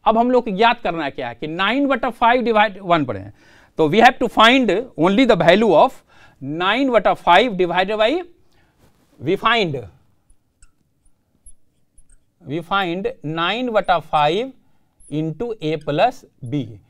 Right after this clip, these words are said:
तो A plus B का वैल्यू that is nine divided by five into three sixty five divided by nine हो गया। नाइन से नाइन आप कट गया, that is आपका कितना आ गया, इससे देखिए आप थ्री सिक्सटी फाइव और divided by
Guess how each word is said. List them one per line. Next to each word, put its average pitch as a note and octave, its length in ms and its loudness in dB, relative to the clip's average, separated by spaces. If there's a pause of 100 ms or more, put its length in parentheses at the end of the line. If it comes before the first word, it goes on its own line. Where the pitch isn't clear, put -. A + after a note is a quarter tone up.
(200)
तो - 220 -18
A F3+ 180 -4
plus F3+ 260 -2
B F#3+ 80 -6
का G#3 120 -2
वैल्यू G#3+ 340 -4 (300)
that D3+ 240 -4
is F3 140 -8 (120)
nine G#3 360 -4
divided E3 480 -4
by D#3+ 160 2 (240)
five F#3 380 -2 (440)
into D3 320 -4 (160)
three A3+ 220 -4
sixty G3 460 -10
five F3+ 380 0 (360)
divided D3+ 540 -4
by F3+ 140 4 (460)
nine F3 420 -2
हो G#2+ 120 -14
गया। G#2 160 -16
नाइन D#3 320 -8
से F#3 140 -8
नाइन F#3+ 260 -4
आप G3+ 180 0
कट A#3 140 -2
गया, D4+ 240 0 (420)
that E3+ 240 2
is A3 100 -4
आपका A3 220 -2
कितना B3+ 340 -6
आ G3 100 0
गया, A2+ 300 -6 (720)
इससे F3+ 280 -8
देखिए F#3+ 300 -4
आप C#4+ 180 0 (440)
थ्री C4 240 -4
सिक्सटी G3 420 -8
फाइव F#3 420 -2 (400)
और C#3 140 -6
divided D#3+ 460 -2
by A3+ 120 4